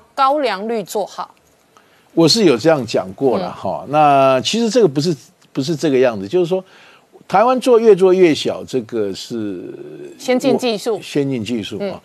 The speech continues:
Speaker 2: 那台湾之所以能够在半导体里面，呃，它有几个特色。
Speaker 1: 嗯。
Speaker 2: 第一个就是说，我们因为台湾小，
Speaker 1: 嗯。
Speaker 2: 所以我们大家这个半导体要做好，其实默契很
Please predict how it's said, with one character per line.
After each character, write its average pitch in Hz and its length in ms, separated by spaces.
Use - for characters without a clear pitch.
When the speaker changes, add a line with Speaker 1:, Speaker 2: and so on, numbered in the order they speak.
Speaker 2:
那 254 140
台 175 200
湾 254 260
之 254 180
所 170 380
以 123 220
能 117 200
够 143 80
在 131 140
半 123 200
导 107 140
体 90 260
里 101 120
面， 104 420
呃， 90 320
它 165 120
有 143 80
几 - 200
个 - 120
特 - 200
色。 - 160
Speaker 1:
嗯。 - 120
Speaker 2:
第 156 220
一 147 40
个 123 140
就 107 140
是 113 120
说， 110 220
我 110 140
们 127 80
因 147 60
为 143 60
台 120 140
湾 123 140
小， - 260
Speaker 1:
嗯。 175 120
Speaker 2:
所 190 220
以 202 60
我 131 220
们 104 200
大 131 180
家 104 560
这 127 140
个 110 120
半 170 240
导 139 160
体 107 220
要 139 160
做 123 380
好， 92 320
其 120 180
实 107 100
默 143 300
契 107 240
很 80 100